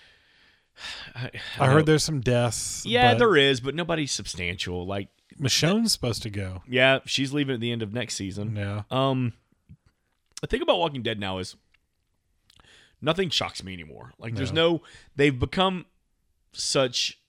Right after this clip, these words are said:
Speaker 1: a, they've become almost like such a,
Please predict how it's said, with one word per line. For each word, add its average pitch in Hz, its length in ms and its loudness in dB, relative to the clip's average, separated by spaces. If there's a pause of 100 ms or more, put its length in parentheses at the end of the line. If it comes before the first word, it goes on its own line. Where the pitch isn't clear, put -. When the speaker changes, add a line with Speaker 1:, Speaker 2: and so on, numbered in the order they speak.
(200)
Speaker 1:
a, 104 520 0 (720)
they've 123 180 0
become 170 320 -4
almost 123 320 -4
like 107 200 -4
such - 240 -8
a, 98 200 -4